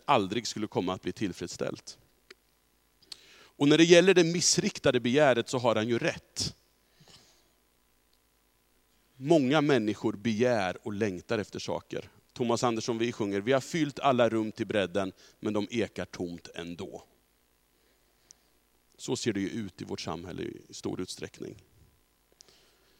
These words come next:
Missriktat begär, begär liksom inte tillfredsställelse, utan det be-,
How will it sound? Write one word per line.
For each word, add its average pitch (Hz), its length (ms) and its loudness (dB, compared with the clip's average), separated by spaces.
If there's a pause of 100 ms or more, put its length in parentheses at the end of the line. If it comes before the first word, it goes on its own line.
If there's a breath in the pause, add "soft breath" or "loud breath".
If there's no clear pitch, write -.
(140 soft breath)
Missriktat 175 880 2
begär, 131 640 4 (120)
begär 151 600 4
liksom 143 320 -2
inte 120 220 -2
tillfredsställelse, 123 840 -2
utan 117 340 -4
det 143 160 2
be-, 131 280 -6